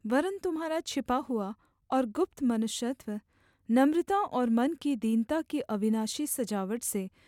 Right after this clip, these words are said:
सुसज्जित रहे, क्योंकि परमेश्वर की दृष्टि में इसका मूल्य बड़ा है। और पूर्व काल में पवित्र स्त्रियाँ भी, जो परमेश्वर पर आशा रखती थीं, अपने आप को इसी रीति से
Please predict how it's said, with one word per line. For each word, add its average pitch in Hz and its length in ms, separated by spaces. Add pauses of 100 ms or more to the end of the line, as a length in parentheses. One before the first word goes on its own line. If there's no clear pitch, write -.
(160)
सुसज्जित 269 680
रहे, 175 400 (420)
क्योंकि 202 500 (340)
परमेश्वर 277 600
की 262 180
दृष्टि 220 460
में 185 260 (300)
इसका 277 340
मूल्य 262 380
बड़ा 190 320
है। 170 340 (560)
और 269 160
पूर्व 381 340 (160)
काल 233 280
में 202 240 (300)
पवित्र 349 420
स्त्रियाँ 226 520
भी, 196 280 (320)
जो 269 160
परमेश्वर 285 680
पर 311 280
आशा 202 360
रखती 240 420
थीं, 190 280 (420)
अपने 277 340
आप 269 280
को 339 160
इसी 285 340
रीति 247 340
से 208 320